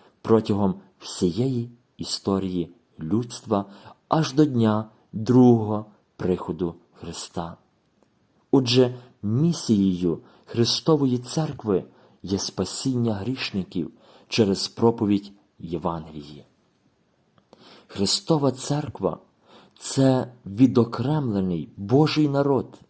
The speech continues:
який складається із спасенних людей,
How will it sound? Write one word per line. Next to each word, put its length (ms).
який 320
складається 1040
із 360
спасенних 960
людей, 500